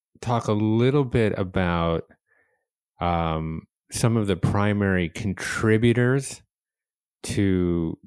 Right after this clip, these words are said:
dysbiosis and intestinal permeability. We talked a little bit about the, the foods that promote a healthy gut,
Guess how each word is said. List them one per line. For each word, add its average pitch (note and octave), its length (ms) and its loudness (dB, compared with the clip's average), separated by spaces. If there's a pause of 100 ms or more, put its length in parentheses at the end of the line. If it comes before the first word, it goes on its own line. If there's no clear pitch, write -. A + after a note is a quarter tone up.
(160)
dysbiosis F#2 1200 -2
and D#2+ 560 -4 (1080)
intestinal F#2 480 -6
permeability. E2+ 680 -2
We F2 120 -2
talked G2 300 -4
a G2 40 -2
little F#2 220 -2
bit E2+ 180 -4
about D#2+ 440 -4
the, D#2 240 -4 (420)
the F2 80 -4
foods F2+ 640 -4
that D#2+ 240 -4
promote E2+ 400 -2
a C2+ 60 -6
healthy F#2 520 -8
gut, C#2+ 360 -10